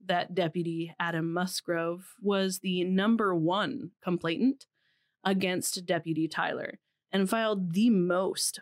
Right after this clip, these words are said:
formal complaints against her since her return to the C C S O, despite never having worked directly with her. At the beginning of twenty sixteen, and four months after those complaints,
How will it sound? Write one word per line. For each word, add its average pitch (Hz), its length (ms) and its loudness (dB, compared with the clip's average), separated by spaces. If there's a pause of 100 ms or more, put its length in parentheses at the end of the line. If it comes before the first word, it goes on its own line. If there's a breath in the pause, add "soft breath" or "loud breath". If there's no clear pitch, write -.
formal 185 340 0
complaints 196 480 -4
against 196 380 -4
her 392 220 0 (560)
since 339 300 2
her 302 120 0
return 294 440 2
to 180 100 0
the 160 80 -2
C 170 180 -2
C 165 160 -2
S 160 180 0
O, - 260 -2 (1300)
despite 240 720 6
never 196 540 8
having 165 500 4
worked 170 460 2 (260)
directly 156 1200 4 (100)
with 156 260 4 (100)
her. - 280 0 (600)
At 214 100 2
the 226 60 2
beginning 220 360 2
of 196 120 -2
twenty 185 200 2
sixteen, 180 520 -2
and 170 280 0
four 202 320 2
months 180 600 0
after 170 400 -2
those 185 420 2
complaints, 151 540 -4